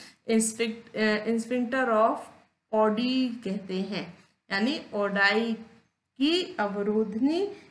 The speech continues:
या sphincter of Oddi कहा जाता है। ठीक है, तो ये था पा-, यकृत की बाह्य संरचना।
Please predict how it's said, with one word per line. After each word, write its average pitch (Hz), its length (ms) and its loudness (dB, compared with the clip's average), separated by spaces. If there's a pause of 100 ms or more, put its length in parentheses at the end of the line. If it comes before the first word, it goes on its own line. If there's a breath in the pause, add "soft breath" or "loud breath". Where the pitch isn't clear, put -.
(120)
या 262 500 2
sphincter 226 680 0
of 262 220 2 (300)
Oddi 175 300 0 (280)
कहा 185 200 -2
जाता - 320 -6
है। 165 160 -6
ठीक 349 200 -4
है, 523 80 4 (400 loud breath)
तो 226 60 2
ये 240 280 0
था 285 240 0
पा-, 214 520 2
यकृत 254 540 0
की 320 140 -2
बाह्य 226 380 0
संरचना। 185 640 -6